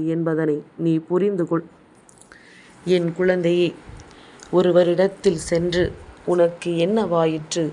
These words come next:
என்று கேட்டுப்பார். அதற்கு அவரினுடைய பதில் "ஒன்றுமில்லை" என்று சொல்லும் பொழுது, அந்த "ஒன்றும் இல்லை" என்று சொல்கின்ற அந்த வார்த்தைக்குள் பல வலிகளும் சில சோகங்களும்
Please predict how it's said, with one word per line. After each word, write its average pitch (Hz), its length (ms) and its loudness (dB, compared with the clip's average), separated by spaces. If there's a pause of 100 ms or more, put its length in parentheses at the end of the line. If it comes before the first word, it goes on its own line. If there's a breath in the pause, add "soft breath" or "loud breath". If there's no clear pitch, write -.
என்று 156 300 -2
கேட்டுப்பார். 165 720 -2 (680 loud breath)
அதற்கு 170 440 0
அவரினுடைய 160 720 2
பதில் 160 320 2 (260)
"ஒன்றுமில்லை" 175 720 2 (180)
என்று 156 340 0
சொல்லும் 165 460 0
பொழுது, 156 320 2 (640 loud breath)
அந்த 175 300 2 (100)
"ஒன்றும் 220 480 2
இல்லை" 185 340 2 (180)
என்று 165 300 0
சொல்கின்ற 180 720 0
அந்த 160 280 0
வார்த்தைக்குள் 165 760 0 (580 loud breath)
பல 170 240 4
வலிகளும் 175 600 0 (100)
சில 170 340 -2
சோகங்களும் 165 840 0